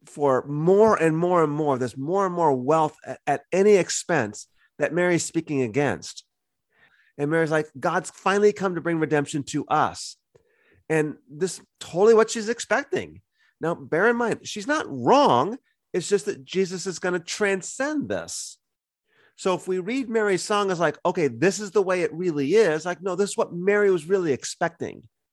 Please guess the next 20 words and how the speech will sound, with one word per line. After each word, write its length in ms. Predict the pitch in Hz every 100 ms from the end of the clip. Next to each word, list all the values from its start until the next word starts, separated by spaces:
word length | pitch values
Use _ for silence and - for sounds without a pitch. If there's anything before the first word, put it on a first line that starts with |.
| _ _ _ _ -
It 180 | 147 -
doesn't 380 | 190 202 208
turn 180 | - 196
out 180 | 170 147
quite 340 | - 160 165
that 260 | 160 139 -
way. 360 | 127 113 78 -
And 100 | 127
we'll 80 | 135
continue 360 | 139 120 135 120
to 40 |
un-, 200 | 117 110 -
unravel 440 | 123 120 117 110
that 120 | 110
as 100 | 107
we, 80 | 113 110
as 120 | 117
we 80 | 117
move 160 | 107 101
along. 240 | 107 95